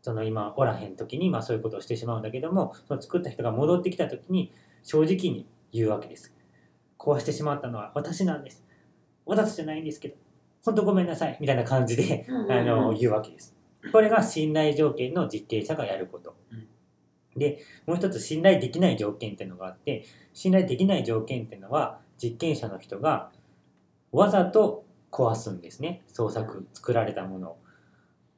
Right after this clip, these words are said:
Speaker 1: 「ウェーイ」みたいな感じで、まあ、<laughs> 潰しちゃうんだろうなって感じなんだけども。で、しかも、その、作った人がおらへんところから戻ってきた時に、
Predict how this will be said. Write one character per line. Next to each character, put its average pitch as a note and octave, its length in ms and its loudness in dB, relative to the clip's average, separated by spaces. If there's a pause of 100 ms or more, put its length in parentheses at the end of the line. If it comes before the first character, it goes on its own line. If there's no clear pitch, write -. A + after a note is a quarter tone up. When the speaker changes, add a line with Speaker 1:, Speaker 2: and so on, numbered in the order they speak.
(360)
Speaker 1:
「ウ A#2 60 -6
ェ A#2+ 40 0
ー G2+ 360 -4
イ」 - 40 -14
み F#2+ 60 -16
た F#2 60 -8
い - 20 -10
な G2+ 80 -8
感 A#2 180 0
じ A#2 120 4
で、 - 60 4
ま C#3 160 8
あ、 - 60 6 (160)
<laughs> A#3 160 10
潰 D3 180 10
し - 80 4
ち D#3+ 60 8
ゃ D3+ 80 12
う C3+ 60 6
ん - 20 2
だ A2+ 100 2
ろ A2+ 140 4
う - 20 4
な D3 140 6
っ - 60 2
て A#2 80 -2
感 C3 180 4
じ C3 60 2
な A#2+ 100 0
ん - 20 -14
だ G#2+ 120 -8
け F#2+ 80 -12
ど G2 100 -14
も。 B2 180 -6 (300)
で、 F#3+ 380 2
し - 160 -6
か G#3 240 2
も、 F#3 340 6 (240)
そ - 160 -6
の、 C3 420 2
作 - 200 0
っ - 20 -4
た C3+ 100 2
人 D3 200 2
が F3 200 8
お D#3 60 2
ら C#3+ 80 2
へ B2+ 100 -6
ん A2+ 60 -6
と A#2 100 -2
こ B2+ 80 -2
ろ A#2+ 80 0
か C#3+ 100 0
ら G#2+ 120 -4
戻 C#3+ 220 2
っ D#3+ 40 -6
て E3 120 -8
き - 80 -8
た C#3+ 100 0
時 D3+ 280 -6
に、 D#3 280 -4